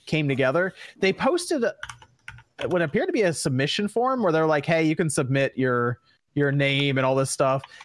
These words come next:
And every time, did, do you guys notice that on, like, the Reddit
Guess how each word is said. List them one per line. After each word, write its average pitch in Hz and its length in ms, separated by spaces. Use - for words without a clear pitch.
And 165 360
every 262 400
time, 196 600
did, 160 420
do 175 140
you 277 160
guys 381 120
notice 214 300
that 202 120
on, 180 120
like, 165 220
the 147 100
Reddit 147 380